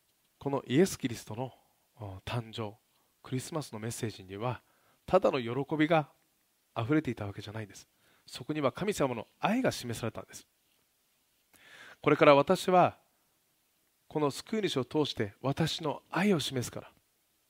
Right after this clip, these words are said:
ね。と言ってもね、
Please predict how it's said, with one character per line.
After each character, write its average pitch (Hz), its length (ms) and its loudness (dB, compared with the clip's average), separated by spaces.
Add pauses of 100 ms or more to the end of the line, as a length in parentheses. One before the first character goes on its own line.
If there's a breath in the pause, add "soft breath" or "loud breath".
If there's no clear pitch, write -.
(1400)
ね。 101 160 -10 (3500 loud breath)
と - 80 2
言 202 40 6
っ 196 40 -20
て - 80 2
も 131 100 0
ね、 117 320 2